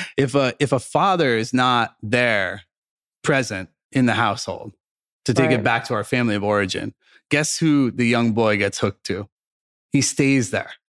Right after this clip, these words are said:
Speaker 1: And that's, like, that dependency on that feminine energy, that, that, that mother wound, as we would call it, like, in the, in the men's <laughs> workspace,
Speaker 2: Mm-hmm.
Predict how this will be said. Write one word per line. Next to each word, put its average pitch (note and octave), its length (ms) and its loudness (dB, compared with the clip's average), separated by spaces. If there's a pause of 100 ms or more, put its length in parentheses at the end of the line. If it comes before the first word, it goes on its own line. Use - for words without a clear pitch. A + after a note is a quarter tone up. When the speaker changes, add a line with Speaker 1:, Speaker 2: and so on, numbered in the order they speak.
(600)
Speaker 1:
And C3 120 4
that's, C3 240 -2
like, A#2 380 0 (260)
that C3 320 0
dependency C3 800 -2
on A2+ 640 2 (320)
that G#2+ 360 0
feminine A2+ 440 0
energy, A2+ 380 2
that, G#2+ 320 0
that, G2+ 220 0 (120)
that G2 160 0
mother A2 380 0
wound, D#3+ 480 2 (100)
as A2+ 160 0
we A2+ 140 2
would A#2 160 0
call B2 220 0
it, A#2 100 0
like, G#2 200 -2
in G2+ 120 0
the, G2 240 -2
in A2+ 140 2
the G#2+ 60 2
men's G#2 340 2
<laughs> - 0 -
workspace, C#3 760 0
Speaker 2:
Mm-hmm. G#3 420 0